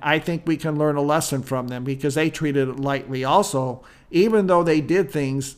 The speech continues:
differently in a negative way. Uh, but it's still something to look at.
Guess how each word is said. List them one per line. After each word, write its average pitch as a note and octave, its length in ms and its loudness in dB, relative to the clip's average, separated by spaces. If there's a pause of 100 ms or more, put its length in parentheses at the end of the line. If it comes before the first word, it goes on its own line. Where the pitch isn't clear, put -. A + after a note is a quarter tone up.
differently C3+ 580 -2
in C3 120 -4
a C3+ 80 -2
negative C3 480 -4
way. C#3 340 0 (480)
Uh, B2+ 360 -2
but C3+ 300 -4
it's C3+ 120 -4
still D#3+ 240 0
something C3+ 680 -4 (180)
to C#3 100 -2
look C#3 260 -2
at. A#2 260 -6